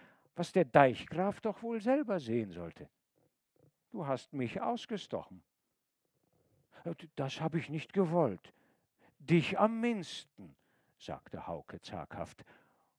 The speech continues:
Und er stieß den Kopf einer Kuh zur Seite.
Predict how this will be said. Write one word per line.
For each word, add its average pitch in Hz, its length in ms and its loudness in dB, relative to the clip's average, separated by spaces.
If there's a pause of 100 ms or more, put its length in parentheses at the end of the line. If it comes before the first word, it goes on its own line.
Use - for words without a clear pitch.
(220)
Und 80 160 -18
er 82 80 -10
stieß - 560 -8
den 95 180 -6
Kopf - 460 -8
einer 107 180 -10
Kuh 101 340 -12
zur - 280 -10
Seite. 85 360 -8